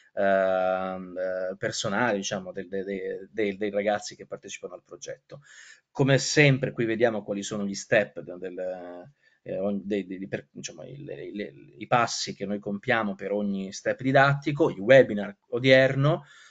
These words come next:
che sarà seguito da una lezione in classe da parte vostra, classe online, con i vostri studenti, con il vostro team, per arrivare alla fine alla consegna del, dei compiti a casa, quindi del report di lezione due. Qui trovate riepilogato il calendario delle attività,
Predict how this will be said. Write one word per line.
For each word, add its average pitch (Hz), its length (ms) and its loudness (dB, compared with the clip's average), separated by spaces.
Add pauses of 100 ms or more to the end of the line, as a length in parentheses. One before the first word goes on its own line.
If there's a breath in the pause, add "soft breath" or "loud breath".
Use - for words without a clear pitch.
(140 loud breath)
che - 120 -8
sarà 113 240 2
seguito 123 460 2
da 101 100 -2
una 98 140 -4
lezione 101 440 -6
in 101 80 -8
classe 117 420 2
da 92 100 -12
parte 95 280 -12
vostra, 120 680 0
classe 98 420 -8
online, 98 500 -4 (300 soft breath)
con 110 160 -6
i 110 60 -6
vostri 113 340 0
studenti, 139 440 -2
con 101 160 -6
il 104 80 -6
vostro 139 340 -6
team, 98 420 -6 (280 loud breath)
per 156 140 4
arrivare 135 300 6
alla 127 120 6
fine 92 200 -6
alla 98 100 -2
consegna 101 640 -4
del, 98 200 -2
dei 110 200 -2
compiti 107 360 -10
a 139 100 0
casa, 92 340 -10
quindi 104 180 -4
del 127 200 6
report 98 360 -6
di 101 60 -12
lezione 98 400 -12
due. 87 240 -12
Qui 147 160 0
trovate 139 300 4
riepilogato 110 800 0 (340 loud breath)
il - 180 0
calendario 120 960 4
delle 101 220 0
attività, 98 760 -4